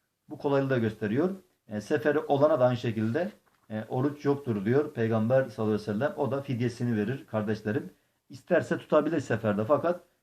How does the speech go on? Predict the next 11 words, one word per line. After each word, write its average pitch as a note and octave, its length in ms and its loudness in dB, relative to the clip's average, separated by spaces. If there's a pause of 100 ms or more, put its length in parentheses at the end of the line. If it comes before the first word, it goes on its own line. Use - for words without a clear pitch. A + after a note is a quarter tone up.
Peygamber C3+ 460 2
sallallahu B2 260 -2
aleyhi A#2+ 140 -2
ve B2 40 -2
sellem F3+ 140 -4
kardeşlerim, B2+ 640 -4 (320)
e, G#2+ 160 -4
seferde, C3+ 640 -2 (460)
e, A#2 40 -8
oruç, B2+ 520 -4
e, A2+ 380 -2